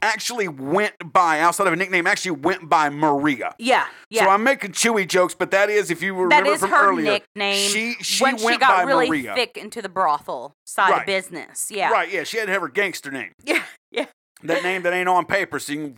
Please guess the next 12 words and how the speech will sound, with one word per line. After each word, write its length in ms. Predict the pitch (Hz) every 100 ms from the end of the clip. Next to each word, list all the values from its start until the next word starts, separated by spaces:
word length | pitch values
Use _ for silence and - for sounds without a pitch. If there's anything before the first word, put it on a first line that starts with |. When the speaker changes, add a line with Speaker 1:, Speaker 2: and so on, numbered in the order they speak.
| -
Speaker 1:
fucking 320 | 135 - 131
wash 240 | 151 175 -
that 160 | 160
money 280 | 151 185 160
real 180 | 147 147
good 220 | 131 151
and 80 | 139
get 100 | 147
it 80 | 123
back 240 | 180 151
to 160 | 151 120
her. 120 | 98